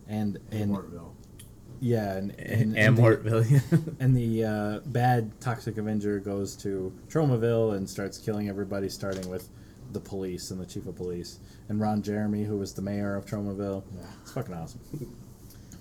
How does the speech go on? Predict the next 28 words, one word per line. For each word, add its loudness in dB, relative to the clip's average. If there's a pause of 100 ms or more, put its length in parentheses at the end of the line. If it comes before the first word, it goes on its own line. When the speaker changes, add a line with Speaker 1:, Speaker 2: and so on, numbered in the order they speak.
Speaker 3:
I 6
think 2
what 8
happened, 4
it 4
wasn't 2
what 2
the, 8
what 2
the 0
scientist 2
said 4
was 2
that 0
both 4
bombs 2
went 2
off 0
at -4
the -4
same 0
time 2
and 2
Speaker 1:
Yeah. 0
Speaker 3:
it, 0
like, 0
weakened 0
the -2